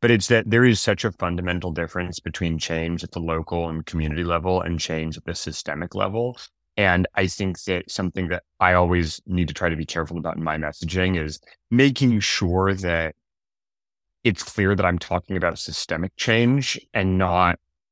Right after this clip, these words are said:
a lot of day-to-day change, which is fighting small battles on the community level, which is protecting and advocating for individual lives, individual communities. And that's very different. And it's something I don't understand nearly as well.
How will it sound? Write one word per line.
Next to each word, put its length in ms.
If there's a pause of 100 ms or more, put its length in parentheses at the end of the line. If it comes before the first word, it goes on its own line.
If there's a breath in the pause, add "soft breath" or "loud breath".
(340)
a 80
lot 320
of 100
day-to-day 440
change, 380
which 240
is 420 (580)
fighting 360
small 360
battles 560
on 180
the 80
community 400
level, 300
which 180
is 160
protecting 720 (640 soft breath)
and 160
advocating 680
for 300 (100)
individual 640
lives, 560
individual 640
communities. 760
And 100
that's 160
very 260
different. 380
And 80
it's 140
something 280
I 60
don't 260
understand 760
nearly 440
as 180
well. 380